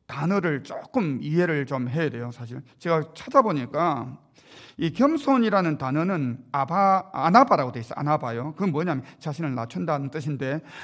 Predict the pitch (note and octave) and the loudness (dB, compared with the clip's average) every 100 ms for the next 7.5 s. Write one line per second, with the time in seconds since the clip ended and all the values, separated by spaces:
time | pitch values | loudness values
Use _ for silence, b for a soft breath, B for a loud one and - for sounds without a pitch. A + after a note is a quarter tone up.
0 | - D3+ E3 B3 C#4+ G3+ G#3+ A3 B3 D#3 | -10 -4 2 4 4 2 0 2 2 2
1 | D3+ E3 A#3 F#3 D3 C3 B2 D3+ C3 - | -4 -2 -2 -2 -4 -6 -6 -6 -6 -10
2 | - - C#4 C4+ F#3+ C#3+ A#2+ A2 - B2+ | -10 -4 -2 2 2 0 -2 -6 -8 -6
3 | C3+ C#3 C3 A#2+ B2+ A#2+ D3 B2+ C3 C3 | -4 -2 -2 -2 -2 -6 -6 -8 -8 -8
4 | A#2+ A#2 A2+ E3 F#3+ C#3 E3+ F#3+ B2 D#3 | -8 -8 -12 -4 -2 0 0 0 -2 -2
5 | G3 A#2+ - B B B - F#3+ A#3 G3+ | -4 -6 -8 B B B -2 4 4 4
6 | F#3 F#3 F3+ F3+ G3 F#3+ D3+ D3+ D3 D3+ | 0 -2 -4 -2 -2 -2 -2 -2 -2 -2
7 | D3+ G#3+ B3+ B3 | 2 0 -2 -6